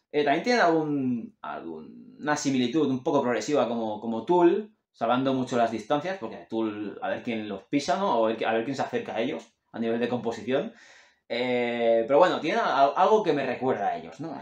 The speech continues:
Poquita cosa, pero tienen algo. Así que es un grupo que tenía un poco desconocido y lo vi y dije, "Ostras, yo creo que me suena cuál es este", porque es-, hacía uno que, hace muchísimo que, yo he escuchado muchos grupos en mi vida y es uno, un grupo que me sonaba y dije, "Ostras". Y miré los temas y busqué un momento en YouTube,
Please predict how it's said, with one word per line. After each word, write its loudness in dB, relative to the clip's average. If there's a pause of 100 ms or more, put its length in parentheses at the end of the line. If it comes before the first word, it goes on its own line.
(160)
Poquita -2
cosa, -4
pero -2
tienen -6
algo. -10 (400)
Así -10
que 4
es 2
un 2
grupo 2
que 4
tenía 2
un 0
poco 4
desconocido 2
y 8
lo 8
vi 2
y 0
dije, -2
"Ostras, -14
yo -6
creo -2
que -2
me -6
suena 0
cuál 0
es -12
este", -14
porque -6
es-, -12
hacía -8
uno -6
que, -12 (160)
hace -20
muchísimo -6
que, -6
yo -12 (240)
he -2
escuchado 0
muchos -2
grupos -2
en -8
mi 0
vida 4 (240)
y -10
es -4
uno, 2
un 0
grupo 4
que 4
me -2
sonaba 4
y 2
dije, -6
"Ostras". -10 (560)
Y 2
miré 4
los 0
temas 2
y -6
busqué -6
un 2
momento 2
en 2
YouTube, -2